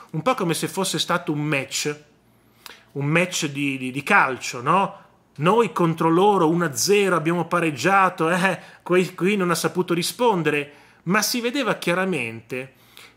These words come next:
che anche quelli che sostenevano una tesi in realtà non credevano a quella tesi, era solo una tesi politicamente schierata. Quindi ripetevano una parte, raccontavano una parte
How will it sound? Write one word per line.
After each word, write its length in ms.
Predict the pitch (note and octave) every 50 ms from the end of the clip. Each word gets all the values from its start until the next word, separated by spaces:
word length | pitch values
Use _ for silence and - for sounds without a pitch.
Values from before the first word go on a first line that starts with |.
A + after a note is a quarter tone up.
| _ _
che 180 | - F3 F#3
anche 580 | A3 B3 C4+ C4 F3+ - - - G3 F3+ E3 -
quelli 400 | - G#3 B3 D4 C#4+ C4+ A3 E3+
che 160 | - F3+ D#3+
sostenevano 640 | - - F3 - - - E3+ D#3 G#3 A#3 G3+ D#3+ C#3+
una 160 | C#3+ D3 D3
tesi 680 | C#3+ - E3+ C#3+ B2 A#2 G#2+ - B2 C3 D3+ D#3 D3+ - _ _ _ _ _
in 120 | - E3
realtà 360 | D#3 F3 G3 F#3+ F#3 - A#3+
non 220 | G#3 D#3 D3 C#3 B2+
credevano 520 | - - C3+ B2+ C#3+ E3+ C#3+ A#2+ A2+ A2
a 40 | G#2
quella 260 | - - A2+ G#2+ G#2
tesi, 420 | G2+ - A#2 G#2 G2+ F#2+ G2+ G#2 - _ - - _ _
era 180 | - D#3+ E3 E3
solo 340 | D#3+ - - G#3 D#3+ C3+ B2+
una 180 | B2+ D3 D3+
tesi 480 | D3 - F#3 G3+ A3+ A#3+ G#3 - F3 -
politicamente 720 | - D3 C#3+ D3 C#3+ - B2 - D3 D3+ E3+ F3+ F3 - D3+
schierata. 720 | - - - C#3 B2 A#2 G#2+ F#2 - - - G#2 F#2+ - _ _ _ _ - _
Quindi 240 | - A3 G#3 E3+ E3+
ripetevano 960 | E3 G3+ G#3+ - A#3 A3+ A3+ A#3 G#3+ F3 C#3 A#2+ B2 A#2+ A#2+ A#2+ A#2+ A#2+ - -
una 180 | D3 D3 D3
parte, 640 | C#3+ - D3 A#2 G#2 G#2 G#2 - - G3 G#3 F#3+ _ _ - _ _ _ _ _
raccontavano 840 | - D3+ F3 F#3 - - - F#3+ F#3 F3+ F#3+ F#3+ E3 D3+ C3 C3 B2+
una 180 | C3 C#3+ D#3+ D3+
parte 640 | - C3 G#2+ G2+ G#2 A#2 - - - D#3+ F3 E3